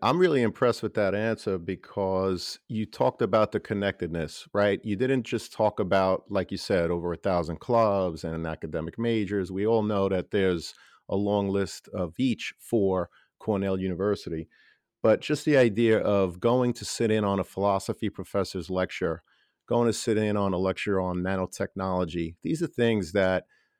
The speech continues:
most people are not gonna have the opportunity to do once they leave college. And so I just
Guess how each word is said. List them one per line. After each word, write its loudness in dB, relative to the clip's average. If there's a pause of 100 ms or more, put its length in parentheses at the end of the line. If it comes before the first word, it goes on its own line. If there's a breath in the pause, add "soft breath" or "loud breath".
(240)
most 4
people 2
are 2
not 2
gonna 0
have 0
the 2
opportunity -2
to -2
do 2
once -4
they 0
leave -4
college. -2 (360)
And -4
so 0 (540)
I 0
just -6